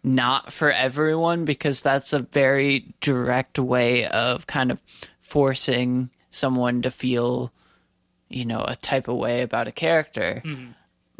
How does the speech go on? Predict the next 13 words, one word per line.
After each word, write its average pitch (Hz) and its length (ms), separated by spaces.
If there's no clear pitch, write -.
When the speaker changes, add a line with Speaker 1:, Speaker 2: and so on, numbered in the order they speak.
Speaker 1:
But - 240
for 220 140
me, 226 300
I 170 140
think 175 320
it 151 220
works 175 420
because 127 840
it's 180 200
kind 220 220
of 202 200
like 180 240
that 156 240